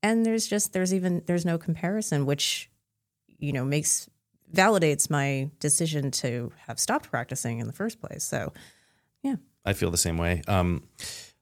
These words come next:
Speaker 2: I really loved practicing, and I really loved practicing herbal medicine, but it wasn't until I got in front of my first audience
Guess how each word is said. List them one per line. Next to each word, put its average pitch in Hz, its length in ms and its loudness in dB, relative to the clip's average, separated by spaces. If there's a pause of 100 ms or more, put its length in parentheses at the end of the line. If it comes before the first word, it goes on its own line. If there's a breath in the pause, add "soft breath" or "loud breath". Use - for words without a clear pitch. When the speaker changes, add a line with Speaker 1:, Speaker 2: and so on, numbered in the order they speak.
(100)
Speaker 2:
I 98 360 4 (340)
really 104 520 4
loved 90 360 0
practicing, 90 460 2
and 87 80 0
I 87 60 2
really 90 300 2
loved 85 240 0
practicing 80 480 0
herbal 85 240 0
medicine, 76 480 0
but 76 280 -4 (440)
it 95 140 -2
wasn't 92 380 2
until 87 380 0
I 78 140 -2
got 80 340 -2
in 82 100 -2
front 82 200 -2
of 73 80 -6
my 76 120 -2
first - 400 -2
audience 87 560 0